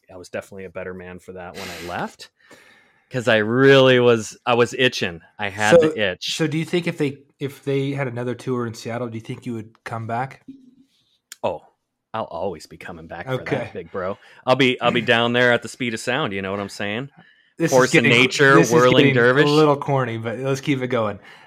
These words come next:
Speaker 1: I don't
Speaker 2: Uh,
Speaker 1: mind the corn, dude.
Speaker 2: uh, so,
Speaker 1: I don't
Speaker 2: okay,
Speaker 1: mind.
Speaker 2: let's get, let, let me ask you a few questions. <clears throat> The, they played Dirty Frank. They played, you said they played Porch.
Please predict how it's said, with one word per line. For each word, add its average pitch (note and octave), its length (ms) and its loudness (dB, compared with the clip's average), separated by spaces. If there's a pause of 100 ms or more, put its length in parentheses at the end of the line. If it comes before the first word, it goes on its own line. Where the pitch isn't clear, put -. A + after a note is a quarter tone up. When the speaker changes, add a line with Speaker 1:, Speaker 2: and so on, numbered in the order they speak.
(120)
Speaker 1:
I F#3 200 0
don't C3+ 120 2
Speaker 2:
Uh, - 20 0
Speaker 1:
mind G2 200 2
the G2+ 60 -6
corn, F2+ 400 -10
dude. E2+ 280 -12 (100)
Speaker 2:
uh, D3+ 280 8
so, F#3 260 4
Speaker 1:
I F3+ 40 4
don't F#3 80 6
Speaker 2:
okay, F#3+ 160 4
Speaker 1:
mind. D3+ 100 -2
Speaker 2:
let's E3+ 140 0
get, - 260 -2
let, F#3 160 -8
let F#3 260 -10
me G3 60 0
ask F3+ 180 -2
you D#3+ 60 -4
a - 20 -16
few D3+ 160 -4
questions. A#2 560 -6 (920)
<clears throat> - 80 -6 (840)
The, C#3 540 0 (840)
they E3 160 4
played E3 240 0
Dirty D3 240 4
Frank. B2+ 760 -2 (120)
They G#2+ 120 -12
played, A2 360 -14 (400)
you A2+ 220 -10
said G#2 160 -12
they G2+ 100 -10
played A2+ 260 -10
Porch. A#2+ 580 -4